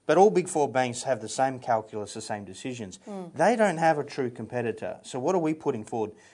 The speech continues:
Speaker 1: We're putting forward the fact that we need to legislate into existence a new bank, use the post offices as their network, but it's a public government bank, uh, similar to what the Commonwealth Bank originally was.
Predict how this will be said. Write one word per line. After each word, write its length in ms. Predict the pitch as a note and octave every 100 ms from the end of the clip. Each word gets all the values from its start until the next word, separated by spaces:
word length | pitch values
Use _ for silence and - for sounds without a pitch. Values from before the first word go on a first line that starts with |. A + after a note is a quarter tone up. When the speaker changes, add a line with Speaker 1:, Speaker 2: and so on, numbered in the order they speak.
| _
Speaker 1:
We're 80 | F#3
putting 240 | F#3+ G#3+
forward 220 | E3+ D#3+ C#3
the 60 |
fact 320 | A2+ C3 B2
that 60 | B2
we 120 | B2+
need 180 | C#3 C3
to 100 | B2
legislate 840 | A2 A#2 B2 C#3 B2+ - A#2 G#2+ G#2
into 280 | C#3 A#2+ A#2+
existence 600 | G#2 A2 G#2+ - G#2+ -
a 60 |
new 200 | G#2+ C#3
bank, 340 | D#3 - D3+ - _ _ _ _ -
use 220 | D3 F3
the 80 | F#3+
post 360 | - C3 B2+
offices 440 | A#2 - G#2+ A#2 A2
as 260 | A#2 A#2 -
their 160 | A2
network, 640 | A2 A#2+ A#2+ G2+ A#2 D3+ - _ _ _ _ _ _
but 120 | C#3
it's 120 | C3+
a 60 | C3+
public 640 | - - E3 E3+ E3+ E3 A#2+
government 440 | B2+ A#2+ A#2 G2+
bank, 300 | G#2 F#2+ - -
uh, 40 |
similar 320 | B2 F#3+ F3
to 80 | C#3+
what 160 | C3+ -
the 80 | B2
Commonwealth 460 | B2+ A#2 A2 G#2
Bank 220 | A#2 A2
originally 400 | A2 A2+ A2+ G#2
was. 380 | G2 F2+ F2 -